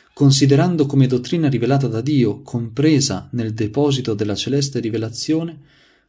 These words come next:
questa innocenza originale dell'Augusta Vergine, unitamente alla sua mirabile santità,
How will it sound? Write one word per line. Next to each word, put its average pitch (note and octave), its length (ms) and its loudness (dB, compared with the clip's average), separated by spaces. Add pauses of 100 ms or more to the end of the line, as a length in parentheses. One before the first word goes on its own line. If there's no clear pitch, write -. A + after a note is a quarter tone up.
questa C3+ 600 2
innocenza C3+ 580 2
originale C3 460 2
dell'Augusta A#2 500 -2
Vergine, B2 760 -2 (340)
unitamente C3 640 2
alla A2 100 -2
sua D3+ 240 -2
mirabile B2+ 520 0
santità, A#2+ 680 -6